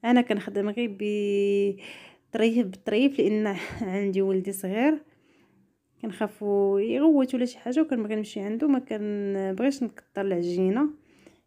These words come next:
كندير غير قياس اللي غنخدم به. صافي، وكنبداو نشبكو فيها كما كتشوفوا معايا. غندير معكم وحده ب-،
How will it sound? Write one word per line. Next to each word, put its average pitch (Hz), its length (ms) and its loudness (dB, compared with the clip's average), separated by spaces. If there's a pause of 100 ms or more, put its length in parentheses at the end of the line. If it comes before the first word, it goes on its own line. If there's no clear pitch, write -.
(140)
كندير 202 300 -2
غير 269 80 -2
قياس 226 400 -2
اللي 196 100 0
غنخدم 185 420 0
به. 285 320 4 (2500)
صافي، 349 280 4
وكنبداو 254 480 4
نشبكو 214 400 -6
فيها 214 200 -2
كما 214 240 -6
كتشوفوا 196 460 -8
معايا. 190 440 2 (2750)
غندير 220 260 2
معكم 202 360 -2
وحده 190 460 0
ب-، 190 840 0